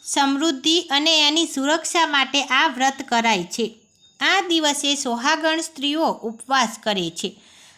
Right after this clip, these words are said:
રાત્રે શિવ પાર્વતી અને ચંદ્રના દર્શન કર્યા પછી ચંદ્રને અર્ધ્ય આપી ઉપવાસ છોડવો.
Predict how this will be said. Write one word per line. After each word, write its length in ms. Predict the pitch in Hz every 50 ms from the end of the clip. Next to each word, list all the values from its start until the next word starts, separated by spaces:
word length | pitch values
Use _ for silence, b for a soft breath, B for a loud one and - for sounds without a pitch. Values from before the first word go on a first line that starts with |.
| B -
રાત્રે 460 | 240 285 311 320 320 370 359 381 381
શિવ 280 | 359 - 339 330 359 359
પાર્વતી 640 | 349 349 330 330 330 330 330 330 320 320 349 339 330
અને 280 | - 277 285 302 302
ચંદ્રના 640 | 302 302 254 247 247 262 277 285 294 294 294 294 285
દર્શન 480 | 262 247 247 247 247 - 285 277 277 269
કર્યા 340 | 269 254 254 262 269 269
પછી 560 | 262 277 269 262 262 - 349 320 - - - -
ચંદ્રને 640 | - 269 277 294 320 330 349 349 349 349 339 339 330
અર્ધ્ય 460 | - 262 254 254 247 226 226 262 277
આપી 500 | 277 247 254 254 254 254 - 320 330 330 -
ઉપવાસ 580 | 285 277 262 - - - 285 294 285 262 - - - -
છોડવો. 340 | 277 277 262 233 170 165